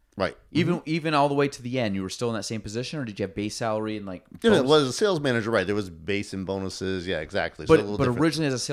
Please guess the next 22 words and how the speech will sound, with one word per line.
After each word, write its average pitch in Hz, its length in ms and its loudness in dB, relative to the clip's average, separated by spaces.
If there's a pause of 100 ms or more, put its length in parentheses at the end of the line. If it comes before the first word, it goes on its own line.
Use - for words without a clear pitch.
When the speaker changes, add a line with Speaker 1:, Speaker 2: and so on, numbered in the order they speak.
Speaker 2:
salesperson, 135 140 4 (200)
it 185 40 2
was - 80 0
Speaker 1:
salesman, 110 120 -2
Speaker 2:
just 107 60 -2
Speaker 1:
hundred 151 160 2
percent. 143 480 -2
And 110 180 -2
Speaker 2:
Okay. 110 300 -4 (100)
Speaker 1:
so - 220 2
that's 226 180 6
why 220 80 2
I'm 165 80 2
maybe 156 220 2
not 135 160 0
too 262 160 -6
scared 104 340 -2
'cause 107 80 -4
I'm 117 140 -2
used 160 240 -6
to 101 80 -8
that. 71 260 -8